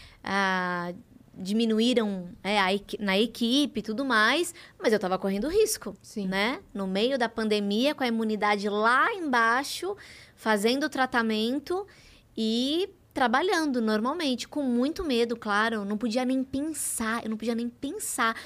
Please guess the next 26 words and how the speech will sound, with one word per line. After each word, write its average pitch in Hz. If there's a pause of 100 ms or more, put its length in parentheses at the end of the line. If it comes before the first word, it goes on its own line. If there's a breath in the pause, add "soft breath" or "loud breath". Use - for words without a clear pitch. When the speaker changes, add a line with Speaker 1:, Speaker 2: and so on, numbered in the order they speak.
(260 loud breath)
Speaker 1:
Assim, 196 (760 loud breath)
qualquer, 247 (280)
não 247
pude, 220
mas 208
assim, -
o 185
Roman 220
que -
ia, 226
às 202
vezes 202
no 196
mercado, 214
né, 208
pra 208
comprar 190
alguma 190
coisa, 220
a 190
farmácia, 220
eu 233
só 247
ia 262
assim, 220
Mirelle, 233